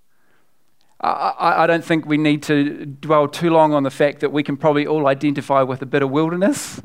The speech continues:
in our lives. You know, obviously as a nation we can at the moment. And what we're gonna do as we just go through this story is we wanna be mindful of where we are as a country right now, but also I don't wanna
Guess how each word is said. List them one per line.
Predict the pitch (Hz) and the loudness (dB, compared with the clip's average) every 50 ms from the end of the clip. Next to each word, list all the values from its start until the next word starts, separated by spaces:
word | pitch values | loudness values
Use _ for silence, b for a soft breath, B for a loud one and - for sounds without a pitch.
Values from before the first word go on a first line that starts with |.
| - - | -10 -6
in | 156 139 151 | -4 0 0
our | 151 147 | 2 2
lives. | 151 156 175 180 190 190 - | 4 4 4 4 2 0 -2
You | 160 143 | 0 2
know, | 135 147 147 143 | 2 2 2 2
obviously | 147 147 143 143 - 151 139 | 0 0 -2 -2 -2 -2 -2
as | 139 143 | 0 0
a | 135 | 0
nation | 135 143 147 165 156 - 170 151 | 0 0 0 0 -2 -4 -6 -6
we | 151 147 | -6 -6
can | - - 156 156 151 | -2 -2 -2 0 0
at | 151 | -2
the | 151 143 | -4 -4
moment. | 143 147 147 156 156 156 160 - - B B B B B B B B B B B | -2 -2 -2 -2 -2 -6 -8 -12 -14 B B B B B B B B B B B
And | - 156 156 165 | -2 -2 2 2
what | 208 214 196 | 4 4 4
we're | 180 | 2
gonna | 196 190 170 156 | 2 2 2 0
do | 135 185 180 180 175 175 165 151 139 - | 2 2 4 4 4 4 4 2 0 0
as | 170 160 156 139 147 | 2 2 2 2 0
we | 151 147 | -2 -2
just | - 156 - - | -2 -4 -2 0
go | 180 156 151 | 0 0 0
through | 147 - - 180 180 175 | -2 -4 -4 -2 -2 0
this | 160 147 135 | 0 -2 -4
story | - - - - 180 170 165 156 143 139 | -4 -6 -4 -2 0 2 2 2 2 2
is | 139 135 131 - B B B B B B - | 2 0 -2 -8 B B B B B B 0
we | 151 175 | 2 4
wanna | 180 185 185 185 170 | 4 4 4 4 2
be | 160 151 | 2 0
mindful | 151 160 175 180 185 196 208 202 - - - 190 175 160 113 | 2 2 2 4 4 4 2 0 -2 -2 0 0 2 2 4
of | 147 156 156 156 156 147 131 - | 4 4 6 4 4 2 0 -6
where | 143 143 147 151 151 170 165 160 | -12 -12 -10 -2 0 2 2 4
we | 156 156 151 | 4 4 2
are | - 131 143 156 165 165 170 170 165 | 4 4 2 2 2 2 2 2 0
as | - - 139 135 139 | 0 0 -2 -2 -2
a | 135 | -6
country | - - 143 143 143 - - 135 | -6 -4 -4 -4 -2 -4 -6 -2
right | 127 135 135 131 123 127 | 0 2 2 2 0 0
now, | 135 135 135 135 135 | 0 0 0 0 0
but | - 170 170 180 | 0 -2 -2 -2
also | - - 220 226 - - 208 185 180 | -2 -4 -4 -4 -4 -2 0 0 0
I | - 151 156 | 0 -2 -2
don't | - 202 196 208 214 | -2 -2 -4 -2 -2
wanna | 208 202 190 185 175 165 | -2 -2 0 0 0 0